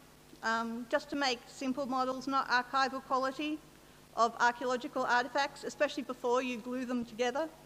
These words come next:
um, would be really good. Um, you do have to decrease the number of polygons, especially in virtual reality. It's very, um, fussy about your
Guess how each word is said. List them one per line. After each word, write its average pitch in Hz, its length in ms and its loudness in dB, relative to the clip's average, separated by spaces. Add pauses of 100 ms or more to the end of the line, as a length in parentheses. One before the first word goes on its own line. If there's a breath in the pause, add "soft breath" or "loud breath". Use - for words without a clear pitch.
(720 loud breath)
um, 220 400 -2
would 220 120 -6
be 233 100 -4
really 233 220 4
good. 240 220 2 (680)
Um, 226 300 2
you 233 100 0
do 294 180 0
have 302 200 2
to 277 100 -8
decrease 262 460 -2
the 277 160 -4
number 262 240 2
of 254 240 -2
polygons, 285 840 2
especially 254 360 -4
in 247 100 0
virtual 254 340 -2
reality. 254 560 2
It's - 120 -14
very, 233 460 4
um, 208 380 2 (920)
fussy 226 360 0
about 220 320 4
your 208 260 4